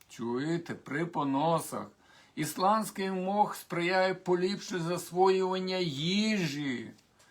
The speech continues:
Ві-, е, він відно-, відновлює сили і при фізичних перевантаженнях і важких захворювань.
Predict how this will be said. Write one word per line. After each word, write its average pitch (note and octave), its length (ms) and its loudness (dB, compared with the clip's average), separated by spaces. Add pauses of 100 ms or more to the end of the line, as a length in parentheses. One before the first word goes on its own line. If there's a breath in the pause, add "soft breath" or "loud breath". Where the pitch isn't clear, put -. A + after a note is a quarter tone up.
(400 soft breath)
Ві-, F3+ 380 -2
е, E3 220 0
він F#3 380 0
відно-, F3 460 -2
відновлює F3+ 840 2
сили G3+ 640 0
і F#3 120 -4
при F3+ 260 0
фізичних F3+ 760 -4
перевантаженнях F3+ 1600 2
і D3 60 -2
важких D3+ 540 -2
захворювань. C3 1200 -2